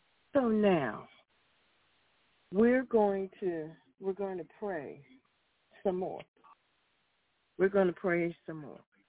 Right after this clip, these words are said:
Now, there's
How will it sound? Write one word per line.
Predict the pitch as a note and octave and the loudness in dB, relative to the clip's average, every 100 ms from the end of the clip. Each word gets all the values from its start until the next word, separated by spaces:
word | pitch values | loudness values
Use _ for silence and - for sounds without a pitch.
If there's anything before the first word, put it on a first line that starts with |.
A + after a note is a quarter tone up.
| _ _ _ _ _ _ _ - | _ _ _ _ _ _ _ -2
Now, | F#3 G#3 B3+ D#4 D#4+ D4+ B3 _ _ _ _ _ _ _ _ _ _ _ _ _ _ _ | 4 6 6 6 4 2 -2 _ _ _ _ _ _ _ _ _ _ _ _ _ _ _
there's | F3 A#3 A#3+ | 0 2 2